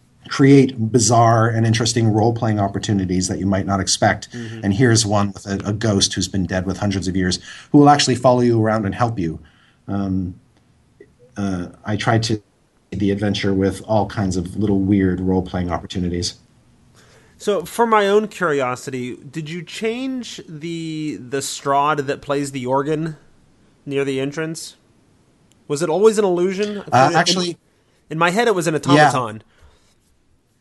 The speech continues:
Speaker 1: Yes, originally it was a, it was a sort of automaton puppet, uh, and, uh, now it's changed to an illusion.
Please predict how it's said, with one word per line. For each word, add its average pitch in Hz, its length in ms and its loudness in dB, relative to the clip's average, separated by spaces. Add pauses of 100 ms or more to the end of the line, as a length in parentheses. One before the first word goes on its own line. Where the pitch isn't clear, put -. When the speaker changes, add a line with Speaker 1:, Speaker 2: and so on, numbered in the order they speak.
(120)
Speaker 1:
Yes, 139 320 2
originally 180 580 2
it 160 100 2
was 143 220 2
a, 131 360 0
it 123 60 -2
was 123 180 0
a 117 180 -2
sort 123 180 -2
of 117 60 -4
automaton 123 680 0
puppet, - 480 -4 (540)
uh, 107 500 0
and, 107 500 -2
uh, 107 160 -2
now 120 400 2
it's 113 300 -4
changed 120 640 -2
to 120 180 0
an 110 80 2
illusion. 107 800 0